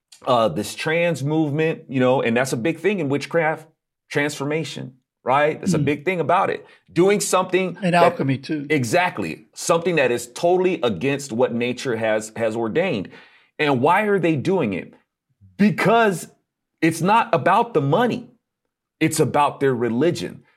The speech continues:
Speaker 1: This is a more of a religion than anything else out there. And they, in a religion, you make sacrifices, don't you? And in this religion, they don't mind sacrificing the money.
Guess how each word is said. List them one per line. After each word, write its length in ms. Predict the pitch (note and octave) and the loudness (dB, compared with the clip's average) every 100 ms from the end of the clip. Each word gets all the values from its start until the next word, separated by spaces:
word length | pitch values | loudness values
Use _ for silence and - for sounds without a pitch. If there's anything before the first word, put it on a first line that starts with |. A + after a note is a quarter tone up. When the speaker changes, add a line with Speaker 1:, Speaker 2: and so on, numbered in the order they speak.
| - | -6
Speaker 1:
This 280 | C3+ A#3 B3+ | -2 0 0
is 160 | F3 | 2
a 80 | F3 | 2
more 540 | D3+ D#3 G3 A3+ G#3+ D3 | 2 4 6 6 4 2
of 120 | C#3 | 2
a 60 | |
religion 640 | C3 B2+ B2+ D#3+ F3 G3+ F3 | 2 2 4 2 2 0 0
than 220 | A#2 A2 | -2 -4
anything 720 | E3 G#3+ A3 G#3+ F#3+ F3+ E3+ F3 | -2 2 2 0 -2 -4 -4 -2
else 300 | D#3+ E3 - - | 0 0 0 0
out 220 | D#3+ D#3+ | 0 2
there. 200 | A2+ A#2 | 0 0
And 180 | B2 B2+ | 0 0
they, 120 | E3 | 0
in 280 | D3+ - B2+ | -2 -2 0
a 60 | |
religion, 520 | B2+ C3+ E3 A#3 D3+ A#2+ | 2 2 2 0 0 0
you 80 | |
make 220 | A2+ F3 - | -2 -4 -4
sacrifices, 840 | - G#3 - - D3 C#3 A#2 - | -4 -4 -4 -6 -2 -2 -2 -10
don't 360 | - G#3 G#3 - | -4 -2 -2 -6
you? 100 | - - - | -16 -20 -14
And 160 | - G2 | -4 0
in 100 | A#2+ | 2
this 180 | G3+ A3+ | 2 2
religion, 600 | F3+ A3 A3+ D3 C#3 - | 0 2 2 0 -2 -6
they 120 | B2 D#3 | -2 0
don't 180 | G3 | 2
mind 340 | G3 G#3+ G#3 G3 | 2 0 0 -2
sacrificing 800 | - F3 E3+ - E3 E3 D#3+ D3+ | -2 -4 -4 -4 -2 -2 -4 -4
the 60 | |
money. 460 | D#3+ F#3+ E3 - | 0 0 0 -6